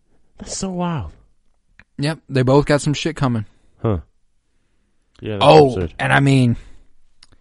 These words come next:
Speaker 2: Bruno Mars and Anderson .Paak about to drop
Speaker 1: Oh,
Speaker 2: the most
Speaker 1: yeah.
Speaker 2: classic album ever.
Speaker 1: Yeah.
Speaker 2: Like, yo,
Speaker 1: No.
Speaker 2: Silk Sonic is the shit,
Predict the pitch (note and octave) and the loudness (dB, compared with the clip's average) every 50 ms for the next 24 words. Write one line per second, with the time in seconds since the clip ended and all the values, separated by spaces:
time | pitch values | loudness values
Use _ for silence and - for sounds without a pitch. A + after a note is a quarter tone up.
0 | _ _ _ _ - - - - - - - - _ _ _ - - C3+ C#3+ B2+ | _ _ _ _ -20 -20 -20 -20 -20 -20 -20 -20 _ _ _ -2 0 2 2 2
1 | A#2 A2+ A#2 C3 C3+ A#2 G#2 G#2+ A2 A2 G#2 G2 - - G2 - - G#2+ B2 - | 2 2 2 2 2 0 0 -2 -2 -4 -4 -6 -8 -10 -8 -4 -4 -4 -4 -4
2 | - G2 F#2+ F#2 - G2 G2 - G2 G2 G2+ F#2 E2+ A2 A2 A2 G#2 - - - | -6 -8 -8 -8 -8 -8 -4 -2 -2 -2 0 -2 -2 -2 -2 -2 -4 -6 -6 -4
3 | - A2 A#2 A2+ - A#2 G2+ - G2+ G#2+ G#2+ G#2 G#2 G2+ G2 A2 A#2+ A2 G#2 G2 | -4 -2 -2 -4 -6 -8 -6 -4 -4 -4 -2 -4 -4 -6 -6 -6 -6 -6 -8 -8
4 | - _ _ - - E2+ E2 E2 E2+ E2+ E2+ E2 D#2+ D2+ D2+ B2 B2 A#2+ A2+ - | -10 _ _ -18 -14 -12 -8 -6 -4 -4 -2 -2 -2 -2 -2 -2 -2 -2 -4 -8
5 | _ _ _ _ - _ _ - - F#2 G#2+ B2 A2 F#2+ - - - _ - - | _ _ _ _ -20 _ _ -14 -8 -6 -4 -4 -4 -6 -8 -12 -16 _ -14 -6
6 | - F#2 F#2 E2+ D#2+ D#2+ D#2 D2+ D#3 D#3 - - - - C3+ B2+ A#2 A2 G#2+ - | -2 0 0 0 0 0 2 4 4 4 4 0 -2 0 2 2 0 -2 -2 -6
7 | - G#2+ D3 E3 E3+ G2+ - - - - - G3 C3 - - | -6 -6 -6 -8 -10 -10 -8 -8 -8 -6 -4 -4 -4 -4 -8